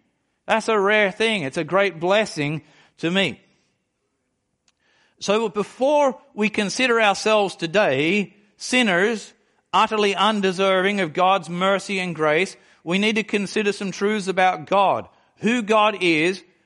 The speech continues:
and what God is really like, which is quite different than what modern Christianity makes God out to be.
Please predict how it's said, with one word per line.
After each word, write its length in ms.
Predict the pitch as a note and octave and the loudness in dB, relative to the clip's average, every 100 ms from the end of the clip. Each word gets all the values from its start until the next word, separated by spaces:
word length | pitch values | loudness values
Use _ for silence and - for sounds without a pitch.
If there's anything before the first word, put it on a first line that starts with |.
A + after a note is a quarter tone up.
| _ | _
and 160 | E3+ F3+ | 0 2
what 240 | C#3 F3+ | 0 2
God 280 | F3+ G3+ A3 | 2 4 4
is 160 | G#3 | 0
really 360 | F3 G#3+ G#3 F#3+ | 0 0 2 2
like, 440 | G3 F3 D3+ F3+ - _ _ _ - | 4 4 2 0 -4 _ _ _ -4
which 200 | F3 F3+ | -2 -2
is 140 | F3+ | -8
quite 440 | - G#3 G3 D#3 C#3+ | 0 0 2 -2 0
different 580 | A#3+ A3+ F3+ F#3+ F3 | 0 2 0 -2 0
than 180 | E3 F#3 | -2 0
what 260 | F3 F3+ - | 2 0 0
modern 540 | D3 F3 G#3 G3 G3 | 0 2 2 -2 -6
Christianity 800 | - G#3 - F3+ G3 F#3+ D3+ E3+ | -2 -4 -2 0 2 2 -2 -4
makes 360 | D#3+ E3+ F3 - | 0 0 -2 -4
God 340 | D3+ E3 E3 | 0 2 2
out 280 | D#3+ D#3+ D#3+ - _ - | 4 2 0 -16 _ -10
to 120 | D3 | -4
be. 320 | D#3+ D3 | 0 -2